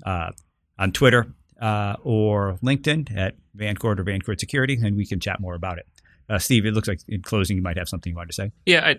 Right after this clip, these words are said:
Speaker 2: I think that it's important to remember that when you're working with insurers and carriers and underwriters,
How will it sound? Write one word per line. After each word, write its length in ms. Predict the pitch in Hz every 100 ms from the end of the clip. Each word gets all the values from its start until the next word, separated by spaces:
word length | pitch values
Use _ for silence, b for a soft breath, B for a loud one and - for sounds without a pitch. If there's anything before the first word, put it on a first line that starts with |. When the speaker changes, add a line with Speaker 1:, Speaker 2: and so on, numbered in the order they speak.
| -
Speaker 2:
I 80 | 185
think 220 | 175 170
that 140 | 151 135
it's 120 | 127
important 380 | 117 143 131 117
to 60 |
remember 400 | 107 101 101 98
that 240 | 98 95 - _ _ _ _ _ _ _ _ _ _ _ _ _ _
when 280 | 117 120 131
you're 100 | 131
working 260 | 175 165
with 160 | 143 117
insurers 480 | 104 - 107 104 104
and 100 | 95
carriers 500 | 101 101 95 95 87
and 140 | 80
underwriters, 720 | 92 90 87 90 90 95 -